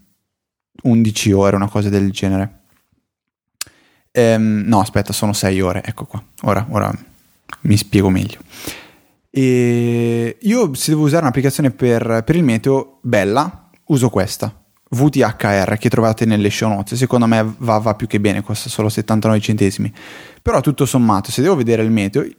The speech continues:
la, il modo più veloce è abbassare il notification center e qui vedo, eh, un meteo che, per quanto faccia schifo,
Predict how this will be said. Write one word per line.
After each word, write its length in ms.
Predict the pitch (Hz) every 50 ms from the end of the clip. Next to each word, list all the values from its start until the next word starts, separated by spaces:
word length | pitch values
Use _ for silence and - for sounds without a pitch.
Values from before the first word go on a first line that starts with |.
| _ -
la, 320 | - 120 113 110 110 104
il 440 | 107 117 120 110 - 107 117 117 113
modo 220 | 151 170 147 120
più 100 | - 139
veloce 420 | 156 165 123 104 104 - 117 107 101
è 60 | 101
abbassare 360 | 104 107 107 - - 117 110
il 40 | 107
notification 540 | 107 104 113 110 117 - 110 - 139 147 151
center 440 | - 107 101 101 104 - 120 -
e 180 | - 127 - -
qui 180 | - - 123 104 -
vedo, 420 | 120 113 104 92 92 104 107 117 - - - - - - - -
eh, 340 | - 107 98 98 98 98 -
un 160 | - 135 127
meteo 300 | 123 120 110 107 107 107
che, 240 | 107 - 107 98 - _ _ _ _
per 140 | - 117
quanto 240 | - 135 127 117 117
faccia 260 | - 110 110 - -
schifo, 480 | 151 - - 95 87 - - 117 117 -